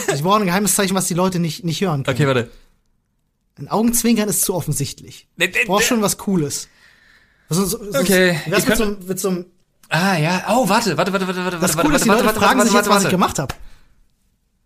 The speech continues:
Speaker 2: Ja, auch gut, auch gut. Das sind, die Leute fragen sich jetzt natürlich, was wir
Speaker 1: Das ist
Speaker 2: gemacht
Speaker 1: gut.
Speaker 2: haben und
Speaker 1: Wer,
Speaker 2: werden's
Speaker 1: wer,
Speaker 2: leider
Speaker 1: wer
Speaker 2: nie
Speaker 1: unseren,
Speaker 2: erfahren.
Speaker 1: wer unseren, wer unseren Yakuza-Stream heute gesehen hat, kann eventuell davon, kann ev-,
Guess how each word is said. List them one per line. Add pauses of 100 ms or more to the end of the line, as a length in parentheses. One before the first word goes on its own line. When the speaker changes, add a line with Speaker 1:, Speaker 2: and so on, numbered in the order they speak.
(640)
Speaker 2:
Ja,
auch
gut,
auch
gut.
Das
sind,
die
Leute
fragen
sich
jetzt
natürlich,
was
wir
Speaker 1:
Das
ist
Speaker 2:
gemacht
Speaker 1:
gut.
Speaker 2:
haben
und
Speaker 1:
Wer,
Speaker 2:
werden's
Speaker 1:
wer,
Speaker 2:
leider
Speaker 1:
wer
Speaker 2:
nie
Speaker 1:
unseren,
Speaker 2:
erfahren.
Speaker 1:
wer
unseren,
wer
unseren
Yakuza-Stream
heute
gesehen
hat,
kann
eventuell
davon,
kann
ev-,